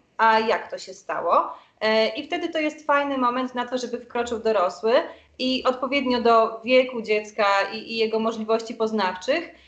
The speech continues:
wytłumaczył to, tak, żeby ten, e, głód, e, to, ta ciekawość została zaspokojona, e, i jednocześnie, żeby dziecko też wiedziało, że może przyszłość pytać w przyszłości, tak, bo jeżeli zapyta,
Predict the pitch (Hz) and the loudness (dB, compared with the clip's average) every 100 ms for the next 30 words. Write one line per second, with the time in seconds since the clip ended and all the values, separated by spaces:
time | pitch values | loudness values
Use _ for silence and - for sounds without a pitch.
0 | _ 269 403 554 508 311 254 214 202 208 | _ -10 0 2 4 4 2 -4 -2 2
1 | 214 302 294 285 285 269 226 254 247 247 | 4 4 2 0 0 -6 0 4 4 4
2 | 247 247 240 - 220 226 220 220 214 214 | 4 0 0 -4 -2 0 0 -2 -4 -8
3 | 214 220 226 277 269 226 214 214 208 196 | -8 -6 0 0 0 -4 0 0 0 -2
4 | 196 226 220 233 220 233 240 247 208 208 | -2 -4 0 2 2 2 2 2 2 -4
5 | - 208 214 226 208 202 214 220 226 190 | -8 -8 -4 0 0 -2 -6 -4 -2 0
6 | 175 190 262 339 - - _ - 226 226 | -2 0 -2 -2 -12 -20 _ 0 4 4
7 | 226 - 262 269 277 269 262 277 269 262 | 2 0 -2 -2 0 0 0 -2 -2 -2
8 | 254 247 254 262 254 254 262 254 247 233 | 0 -2 0 -2 0 0 0 2 4 6
9 | 254 226 233 233 240 - 233 415 381 - | 6 4 2 2 2 -4 0 2 2 0
10 | 254 285 277 - - 285 285 285 - - | 0 0 0 -10 -8 0 0 0 -8 -2
11 | 233 214 - - 190 240 285 262 294 294 | 2 2 0 -10 -2 0 0 2 4 4
12 | 294 262 269 254 262 233 196 208 320 | 0 -4 -6 -2 -4 -4 -4 0 0